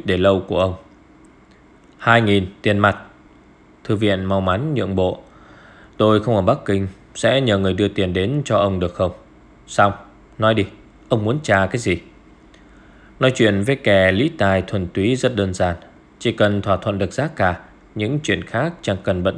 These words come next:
tâm. Tôi bảo thư viện: "Tôi cần tra sổ sách của một hiệu bạc tên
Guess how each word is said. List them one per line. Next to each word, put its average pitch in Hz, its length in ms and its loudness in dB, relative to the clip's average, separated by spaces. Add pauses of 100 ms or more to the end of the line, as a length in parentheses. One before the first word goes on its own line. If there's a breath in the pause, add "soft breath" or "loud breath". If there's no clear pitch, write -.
tâm. 90 180 0 (600 loud breath)
Tôi 120 100 2
bảo 92 260 4
thư 107 160 -6
viện: 101 260 -2 (960 loud breath)
"Tôi 123 100 2
cần 98 200 0
tra 101 260 2
sổ 98 160 -2
sách 151 340 -6
của 104 80 -6
một 98 140 -4
hiệu 98 140 -2
bạc 95 280 0 (280)
tên 104 300 -2